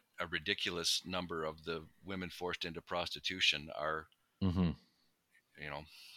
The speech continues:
Speaker 1: of African origin. There's the, uh, sex trade dominated by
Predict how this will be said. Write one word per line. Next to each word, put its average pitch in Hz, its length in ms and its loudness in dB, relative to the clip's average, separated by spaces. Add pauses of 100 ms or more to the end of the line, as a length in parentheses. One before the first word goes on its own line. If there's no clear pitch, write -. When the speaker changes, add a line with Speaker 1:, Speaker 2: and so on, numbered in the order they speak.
(220)
Speaker 1:
of 76 220 -4 (160)
African 85 460 0
origin. 82 480 0 (640)
There's 85 360 4
the, 76 480 -4
uh, 69 140 2
sex - 320 4
trade 87 260 4
dominated 82 680 2
by 76 380 2